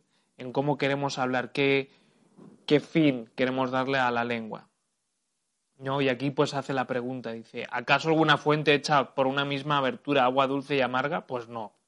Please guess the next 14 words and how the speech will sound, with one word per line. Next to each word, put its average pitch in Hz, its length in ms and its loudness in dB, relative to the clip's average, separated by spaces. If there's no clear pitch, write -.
Hermanos 151 460 2
míos, 151 260 0
¿puede 165 240 6
acaso 165 380 6
la 147 80 4
higuera 147 300 4
producir 143 520 2
aceitunas 143 680 0
o 135 60 -4
la 127 140 4
vid 135 180 2
higos? 180 420 0
Pues 113 240 -4
no. 127 340 -2